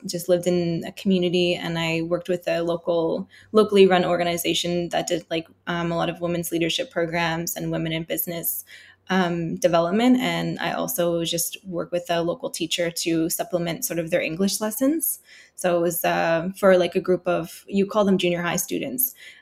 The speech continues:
um, but they're following, like, the French curriculum system. So it's called, like, C E G. Um, and yeah, it was, it was a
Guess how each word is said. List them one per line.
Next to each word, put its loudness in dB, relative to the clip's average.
um, -2
but 2
they're 8
following, 2
like, -6
the -4
French -4
curriculum -6
system. -8
So -4
it's -4
called, -6
like, -2
C -2
E -2
G. -4
Um, -4
and -4
yeah, -2
it -2
was, -2
it 0
was -2
a 0